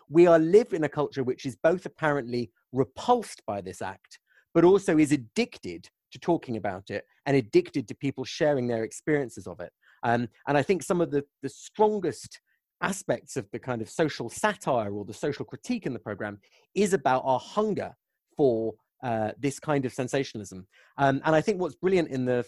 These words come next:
the very final episode is that Arabella decides she has to weigh up how far she's gonna allow this event to define her, like, how far she's gonna allow that early act of abuse to set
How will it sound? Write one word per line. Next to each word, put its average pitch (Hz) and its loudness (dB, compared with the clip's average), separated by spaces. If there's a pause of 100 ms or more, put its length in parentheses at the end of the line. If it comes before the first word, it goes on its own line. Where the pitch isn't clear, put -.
the 131 -8
very 143 0
final 202 0
episode 104 -8
is 120 -8
that 135 -2
Arabella 139 2
decides 127 -4 (260)
she - -8
has 160 -2
to 170 0
weigh 170 4
up 180 4
how 147 0
far 143 0
she's - -6
gonna 139 -2
allow 135 0
this 127 -6
event 117 -2 (280)
to 139 -2
define 165 -4
her, 101 -14 (100)
like, 120 -6
how 139 0
far 131 -4
she's 120 -14
gonna 120 -8
allow 135 -2
that 120 -2 (100)
early 131 -2
act - -14
of 107 -8
abuse 110 -10 (280)
to 127 -8
set - 0